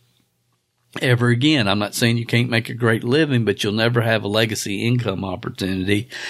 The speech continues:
after the wave has already crashed on the beach.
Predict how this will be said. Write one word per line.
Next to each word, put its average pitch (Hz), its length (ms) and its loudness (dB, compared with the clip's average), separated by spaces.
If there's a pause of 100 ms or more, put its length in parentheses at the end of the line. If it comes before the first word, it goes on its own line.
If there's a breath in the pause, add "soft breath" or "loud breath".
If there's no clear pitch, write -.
(240 loud breath)
after 117 340 0
the 107 140 0
wave 107 380 2
has 101 180 -4
already 98 320 -2
crashed 95 480 -4
on 95 160 -4
the 98 80 -6
beach. 117 600 0